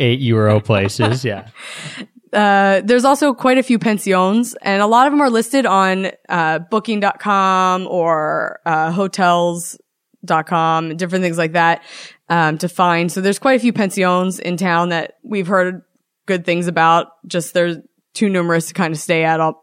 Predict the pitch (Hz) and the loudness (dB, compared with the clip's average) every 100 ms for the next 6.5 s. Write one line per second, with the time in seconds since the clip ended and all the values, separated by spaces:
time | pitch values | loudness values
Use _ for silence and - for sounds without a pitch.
0 | - 165 160 165 160 156 165 - - - | -8 -6 -4 -2 0 0 -2 -10 -20 -20
1 | - _ - 139 147 151 160 175 185 160 | -20 _ -2 2 2 2 2 2 2 4
2 | 135 135 143 131 117 110 131 123 131 131 | 4 6 6 4 2 2 2 4 2 2
3 | 123 117 117 113 110 - - _ - 120 | 2 4 4 2 0 -4 -12 _ -4 -2
4 | 113 139 127 120 - 131 117 110 110 107 | 0 2 2 2 0 0 2 2 2 0
5 | 120 110 104 101 - 107 101 101 113 104 | -2 -2 -2 -4 -2 0 0 -2 -4 -4
6 | 101 101 98 98 90 | -2 -2 -2 -4 -6